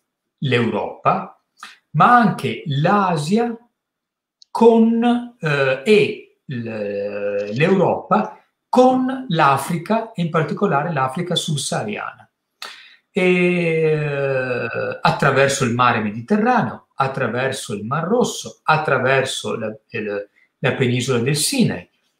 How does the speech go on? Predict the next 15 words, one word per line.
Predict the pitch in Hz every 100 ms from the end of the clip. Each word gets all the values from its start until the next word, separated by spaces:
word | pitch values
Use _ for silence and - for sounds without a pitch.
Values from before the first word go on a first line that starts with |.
| _
si | - - 190 -
passava | - - - 160 208 - - -
sempre | - - - 139 135 135 165 202 - _
di | 139 120 139
lì. | 98 90 - _ _ - - _ -
E | - - - - _ _ _ _ _ _ _ _ _ _
nonostante | 123 107 104 - 127 147 123
anche | 127 143 135
poi, | 135 139
eh, | 127 120
un | - 107 107 104 104 101 101 101 _ _ - 110
certo | - 139 139 135
Vasco | 131 139 -
da | 139 123
Gama, | 135 143 139 113 107 104 101